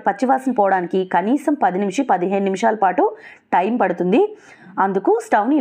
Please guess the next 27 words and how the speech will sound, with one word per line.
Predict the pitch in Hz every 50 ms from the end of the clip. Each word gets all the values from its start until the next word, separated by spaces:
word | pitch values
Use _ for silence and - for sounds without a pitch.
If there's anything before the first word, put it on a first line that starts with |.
| 220
లో | 202 208 220 -
ఫ్లేమ్లో | 269 247 233 220 220 208 208
పెట్టుకుని | 180 - 190 - 190 180 185 180 180 180 - - - - _ - 233 240
ఈ | 285 285
విధంగా | 262 190 196 185 180 185 180 175 180 - - - _ _ - - 202
మధ్య | 208 202 - 320 330
మధ్యలో | 302 208 247 247 240 233 208
కలుపుకుంటూ | 170 165 - 190 - 180 170 185 262 392 403 392 - - _ _ - 214 233
ఈ | 247 247 240
కన్సిస్టెన్సీ | 208 196 - 220 208 - 220 190 190 185 214 185 180
వచ్చి | 175 - 285 359 370 - 233
కర్రీ | 190 190 214 233 185 185
దగ్గర | 170 - 214 220 214
పడేంత | 208 180 180 175 180 175 180
వరకు, | 185 180 349 427 - - - - - _ _ _ _ _ _ _ _ _ - -
కర్రీ | 240 240 254 370 415 392 403
పైన | 262 240 220 214 220 214 196
ఈ | 202 196
విధంగా | 202 185 196 190 180 185 185 190 - 180 175 185 185
ఎర్రగా | 190 202 233 262 240 - 208 196 196 185
నూనె | 190 220 247 - -
తేలేంత | 180 180 196 196 196 214 190 190
వరకు | 190 185 - 403 480 494 - - - - - _ _ _ _ _ _ _ _ - - 214
ఇలా | 233 269 285 233
మగ్గించుకోవాలి. | 190 165 180 202 185 - - 196 180 185 180 220 349 440 440 - - - - - - - 190
ఆ | 226 254 269
తర్వాత | 214 185 190 190 185